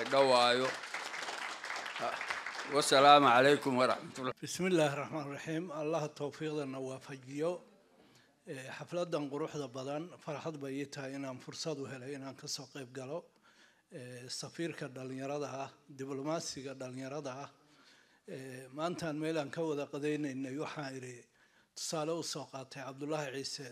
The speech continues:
Speaker 2: toddoba iyo labaatan sano uu jiray markuu U N-ta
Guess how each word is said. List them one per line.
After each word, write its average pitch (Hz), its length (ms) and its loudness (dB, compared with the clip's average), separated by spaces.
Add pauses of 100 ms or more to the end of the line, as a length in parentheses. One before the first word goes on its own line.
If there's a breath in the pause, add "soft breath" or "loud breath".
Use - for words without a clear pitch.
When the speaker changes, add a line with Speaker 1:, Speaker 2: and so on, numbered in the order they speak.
(200)
Speaker 2:
toddoba 151 280 -6
iyo 151 120 -2
labaatan 135 360 -8
sano 131 260 -10
uu 120 120 -12
jiray 120 200 -12
markuu 131 520 -12
U 160 160 -6
N-ta 135 400 -10